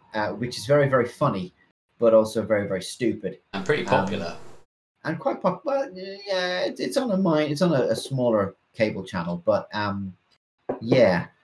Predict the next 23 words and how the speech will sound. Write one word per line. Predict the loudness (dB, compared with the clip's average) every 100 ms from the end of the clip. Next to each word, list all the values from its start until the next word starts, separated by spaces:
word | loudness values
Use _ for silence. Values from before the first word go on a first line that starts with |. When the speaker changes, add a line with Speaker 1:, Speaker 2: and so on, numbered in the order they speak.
| -10
Speaker 1:
So | 0
that's | 2 2 0
like, | 2 4 4 -2 -6
um, | -4 -4 -4 -8 -12 _ _
yeah, | 0 2 2
that's | -2 -6
not | -6 -6
good. | -8 -8
<laughs> | 0
Like, | 2 2 -4 -16 _ 2
like | 2 2
as | 0 0
an | 0
example, | 0 0 0 0 0
when | 2 2
we've, | 0 -4 -4
so | 0 2
while | 4 6 6
we've | 4 0
been | 0
on | 0 0
this | -2
break, | 2 2 2 -4